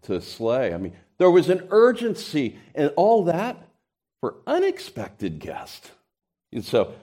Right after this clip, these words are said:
I think that's the idea, setting up Abraham as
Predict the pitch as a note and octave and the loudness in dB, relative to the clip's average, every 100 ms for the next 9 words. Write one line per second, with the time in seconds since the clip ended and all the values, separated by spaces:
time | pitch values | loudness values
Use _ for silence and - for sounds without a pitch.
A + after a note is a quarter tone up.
0 | _ - A2+ C3+ A2+ - B2 A#2 - - | _ -2 0 0 -2 0 0 0 -4 -10
1 | G#2+ G2+ G#2 F#2+ F2+ F#2+ F#2+ F2+ F2+ - | -6 -4 -2 -2 -4 -2 0 -2 -4 -4
2 | A2 F#2+ F#2 E2+ G2 F2+ E2+ G2+ E2+ E2+ | -2 -2 -6 -8 -6 -6 -8 -8 -10 -10
3 | - E2+ F2 | -8 -8 -8